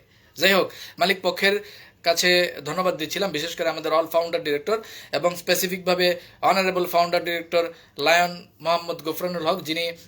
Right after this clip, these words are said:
অত্যন্ত দক্ষতার সাথে বিদেশের শে-, আহ, মালিক পক্ষে যারা আছেন, আহ, ফাউন্ডার ডিরেক্টর সহ শেয়ারহোল্ডার সবাইকে সমন্বয় করছেন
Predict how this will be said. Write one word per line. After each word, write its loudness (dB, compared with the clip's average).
অত্যন্ত -4
দক্ষতার 2
সাথে 0
বিদেশের 0
শে-, 0
আহ, -6
মালিক -2
পক্ষে -4
যারা 2
আছেন, -2
আহ, -6
ফাউন্ডার -4
ডিরেক্টর -4
সহ -4
শেয়ারহোল্ডার -2
সবাইকে 0
সমন্বয় 0
করছেন 0